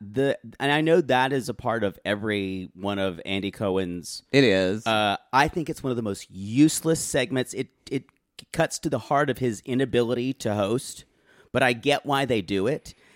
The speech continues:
Speaker 2: It
Speaker 1: But
Speaker 2: feels just outdated now. Like, we were in this point in hosting. I remember it's when I was doing a lot more of it, in that it was everything you wanted to, how did we include the
Speaker 1: Right.
Speaker 2: audience, and it all had to be, like, live,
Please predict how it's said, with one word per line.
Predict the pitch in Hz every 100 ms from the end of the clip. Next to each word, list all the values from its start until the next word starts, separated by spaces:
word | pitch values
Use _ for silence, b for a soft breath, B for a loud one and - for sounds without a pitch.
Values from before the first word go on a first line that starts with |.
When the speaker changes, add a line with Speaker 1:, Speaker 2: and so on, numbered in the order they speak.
| b b b
Speaker 2:
It | -
Speaker 1:
But | -
Speaker 2:
feels | 392 415
just | 440 392 -
outdated | 143 123 110 107 110
now. | 104 90
Like, | 92 101 -
we | 117
were | 135
in | 139 170
this | 170
point | - - 123 120
in | 104
hosting. | 98 95 101 - 113 113 120 b b b b b b
I | 101
remember | 110 110 110 113 101 92
it's | 85 -
when | 110
I | 107
was | 98 95 - _ - _
doing | - 101 110
a | 101
lot | 101 104
more | 85 104 107
of | 87
it, | 87 71 82
in | 98
that | 95 95
it | 95
was | 104 101 - B B B B _
everything | 123 127 127 127
you | 117
wanted | 113 110 104
to, |
how | 87 123
did | 117 110
we | 104
include | 95 - 147 135 117
the | 117
Speaker 1:
Right. | 104 110
Speaker 2:
audience, | 113 113 110 -
and | 110
it | 98 -
all | 110 117
had | 123 113
to |
be, | 101 107
like, | 104 101
live, | 92 95 127 131 120 117 113 113